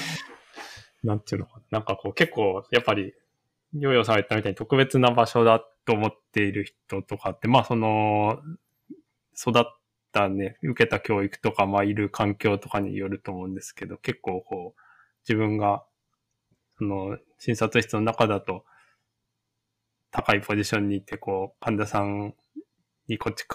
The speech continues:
が上から物を言ってもいいって思ってる人って、こう、未だにやっぱり結構いるような感じがするので、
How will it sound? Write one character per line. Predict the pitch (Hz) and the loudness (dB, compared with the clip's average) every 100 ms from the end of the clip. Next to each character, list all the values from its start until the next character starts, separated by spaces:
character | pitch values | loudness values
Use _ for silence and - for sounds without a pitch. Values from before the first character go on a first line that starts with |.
| - | -10
が | 110 107 | -6 -2
上 | 110 107 | 0 0
か | 101 | 0
ら | 98 | 0
物 | 104 107 104 | 0 -2 0
を | |
言 | 101 | -2
っ | |
て | - - 104 | -6 -6 -4
も | 101 | -2
い | 104 | -2
い | |
っ | 104 | -4
て | 101 | -8
思 | 95 | -8
っ | - | -10
て | - | -10
る | 95 | -10
人 | - 104 | -8 -10
っ | |
て、 | - - 95 | -12 -14 -12
こ | - 98 | -8 -6
う、 | |
未 | 104 135 | -4 -2
だ | 127 127 | 0 2
に | 127 131 151 - | 2 2 -2 -6
や | 117 | -4
っ | |
ぱ | - | -2
り | 101 | -2
結 | - 110 | -2 -6
構 | - | -8
い | 95 | -6
る | 101 | -2
よ | 104 104 | -2 -2
う | |
な | 90 | -6
感 | - 95 90 | -8 -10 -10
じ | 92 | -8
が | 85 - _ _ _ _ _ _ _ | -10 -12 _ _ _ _ _ _ _
す | - 104 | -8 -6
る | 98 | -6
の | 95 | -8
で、 | 98 95 | -12 -14